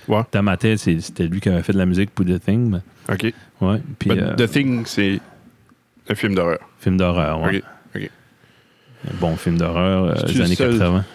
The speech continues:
Speaker 2: Hmm.
Speaker 1: c'est-tu le seul film d'horreur qu'il a fait, En-, Ennio ?
Speaker 2: Ah non, non.
Speaker 1: Non.
Speaker 2: Non.
Speaker 1: Ben, la soundtrack.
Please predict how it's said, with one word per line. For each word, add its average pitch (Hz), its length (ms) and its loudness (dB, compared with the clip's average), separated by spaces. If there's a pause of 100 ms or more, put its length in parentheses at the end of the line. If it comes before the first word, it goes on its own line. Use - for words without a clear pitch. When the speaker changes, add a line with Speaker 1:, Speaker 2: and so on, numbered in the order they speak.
(120)
Speaker 2:
Hmm. 101 80 2 (160)
Speaker 1:
c'est-tu - 220 -2
le 104 60 2
seul 107 260 0
film 107 200 0
d'horreur 101 300 0
qu'il 113 120 -2
a - 20 -6
fait, - 200 -4 (140)
En-, 104 260 -4
Ennio ? 104 200 -2 (120)
Speaker 2:
Ah 95 220 2
non, 92 160 2 (180)
non. 101 100 -2
Speaker 1:
Non. 98 120 0 (560)
Speaker 2:
Non. 104 240 0
Speaker 1:
Ben, 110 120 0
la 90 120 0
soundtrack. 92 480 -4